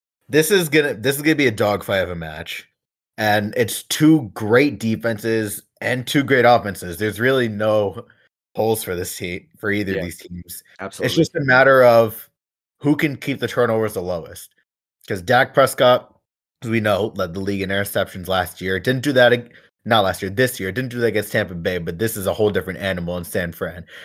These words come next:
Speaker 2: Yes.
Speaker 1: Brock Purdy played a perfect game against Seattle. Granted, Seattle's a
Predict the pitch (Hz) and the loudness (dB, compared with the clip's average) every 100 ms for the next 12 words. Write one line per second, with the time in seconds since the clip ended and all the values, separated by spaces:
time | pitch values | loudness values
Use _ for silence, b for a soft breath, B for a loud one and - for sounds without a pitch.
0 | B - 127 123 - - 160 113 95 101 | B 0 4 4 0 2 4 4 0 -4
1 | _ _ _ - 120 113 - 139 131 95 | _ _ _ 2 2 2 2 0 0 -2
2 | 113 107 101 101 90 - _ _ - 113 | -2 -2 -4 -6 -6 -14 _ _ -8 -2
3 | 127 110 85 113 101 95 117 110 104 101 | 0 0 -2 -2 -2 -4 -2 0 0 -2